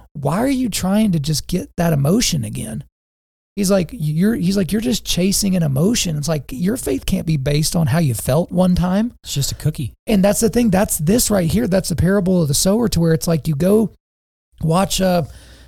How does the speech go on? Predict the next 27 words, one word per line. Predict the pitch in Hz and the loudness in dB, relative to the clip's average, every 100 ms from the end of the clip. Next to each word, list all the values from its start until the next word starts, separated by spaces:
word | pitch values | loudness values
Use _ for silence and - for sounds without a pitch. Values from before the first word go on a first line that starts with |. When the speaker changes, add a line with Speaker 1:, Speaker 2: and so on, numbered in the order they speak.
| - | -4
Speaker 1:
you | 185 | 0
know, | 175 156 | 0 0
you | 165 | 2
go | 196 | 4
to | |
the | 190 | 2
Passion | 165 208 220 180 | 2 2 2 0
Conference | 160 156 131 123 156 | -2 -2 -2 -2 -2
or | |
you | 156 | 0
go | 151 190 | 0 2
to, | 196 196 170 | 4 4 2
you | 160 | 2
know, | 175 | 2
some, | 165 190 185 175 156 | 2 0 2 0 0
uh, | 170 165 160 151 135 135 | 0 0 2 0 -2 -4
Bethel | 196 202 185 | -4 0 -2
concert | - 165 156 156 | 0 0 0 0
or | 151 | 0
you | |
go | 151 | -2
something | 180 196 180 | 0 0 0
like | 170 165 | -2 0
that, | 175 | 0
and | 147 | -2
you, | 131 - | -4 -6
you're | 165 170 | -4 -2